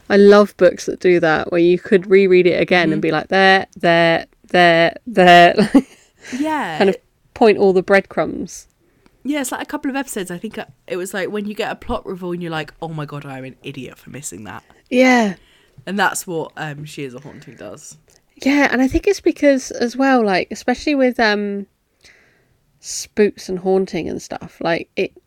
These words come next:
Speaker 1: it, it could so e-, easily be so many things.
Speaker 2: Mm-hmm.
Speaker 1: So you kind of end up dismissing, um,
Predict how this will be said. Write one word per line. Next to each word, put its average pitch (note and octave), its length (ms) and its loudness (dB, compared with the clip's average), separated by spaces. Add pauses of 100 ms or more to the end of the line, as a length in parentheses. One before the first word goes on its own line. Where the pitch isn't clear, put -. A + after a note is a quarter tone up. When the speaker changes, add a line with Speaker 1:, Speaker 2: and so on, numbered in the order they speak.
(140)
Speaker 1:
it, G#3 180 0 (1500)
it A#3+ 100 -4
could B3 180 -4
so C#4+ 320 -2
e-, - 240 -6 (120)
easily A#3 520 0
be F3 140 -4
so F#3 260 -2
many F3 220 0
things. - 640 -4 (160)
Speaker 2:
Mm-hmm. G#3+ 80 -14
Speaker 1:
So B3 160 -4
you A3+ 160 0
kind B3 240 -4
of A#3+ 80 -2
end A#3 160 0
up - 80 -6
dismissing, F#3+ 760 -4 (600)
um, F3 420 -2